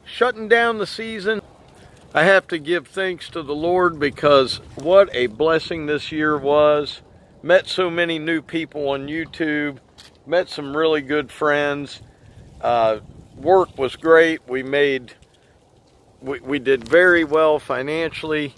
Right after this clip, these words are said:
It, it's just a blessing, man. I, I don't even know what to say. Channel is growing. Guys, I gotta thank all of you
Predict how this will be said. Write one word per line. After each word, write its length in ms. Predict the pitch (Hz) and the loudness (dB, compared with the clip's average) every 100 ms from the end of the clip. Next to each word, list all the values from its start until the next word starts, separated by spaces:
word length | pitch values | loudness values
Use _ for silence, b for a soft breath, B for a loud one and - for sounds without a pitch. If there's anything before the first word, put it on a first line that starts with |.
| _ _ _ | _ _ _
It, 220 | - 156 151 | -8 -6 -6
it's 220 | 156 - | -6 -2
just 240 | 196 - | -2 -2
a 80 | 135 | -4
blessing, 520 | 110 131 120 - 101 | 0 0 0 -2 -12
man. 220 | 107 110 | -8 -6
I, 160 | 117 120 | -6 -8
I 120 | - 147 | -6 -6
don't 220 | 156 151 | -4 -6
even 200 | 139 135 | -8 -4
know 120 | 127 | -2
what 240 | 123 127 | -2 -4
to 80 | 117 | -6
say. 320 | - 117 107 | -4 -2 -2
Channel 520 | 104 - 196 202 196 180 | -2 -2 0 0 0 0
is 120 | 131 | -2
growing. 400 | - 180 180 170 | 0 2 2 2
Guys, 240 | 185 202 | 2 4
I 80 | 196 | 2
gotta 220 | 190 151 | 2 0
thank 420 | 190 165 147 131 110 | -2 -4 -4 -4 -2
all 300 | 135 135 117 | 0 0 -2
of 120 | 101 | -8
you 360 | 107 101 98 | -12 -8 -10